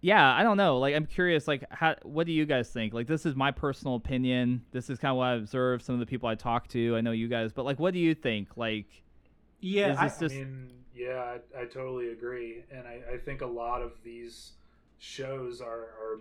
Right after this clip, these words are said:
Speaker 3: milking these characters that really came from something that George Lucas created. And,
Speaker 1: Mm-hmm.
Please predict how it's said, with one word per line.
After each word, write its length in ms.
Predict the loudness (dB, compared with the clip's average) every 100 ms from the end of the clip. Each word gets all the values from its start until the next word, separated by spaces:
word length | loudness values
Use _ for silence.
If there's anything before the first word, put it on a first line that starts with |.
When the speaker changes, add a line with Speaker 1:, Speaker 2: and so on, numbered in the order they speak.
| -10
Speaker 3:
milking 480 | -10 -10 -8 -12 -12
these 220 | -18 -18 -14
characters 680 | -10 -10 -10 -10 -14 -12
that 120 | -12 -10
really 280 | -8 -6 -6
came 320 | -8 -8 -8
from 200 | -6 -8
something 380 | -8 -8 -10 -10
that 200 | -12 -10
George 300 | -8 -6 -6
Lucas 360 | -8 -10 -12
created. 560 | -10 -8 -8 -8 -8 -10 -12 -20 -20 -20 -16 -4
And, 160 | -2
Speaker 1:
Mm-hmm. 280 | 0 0 -2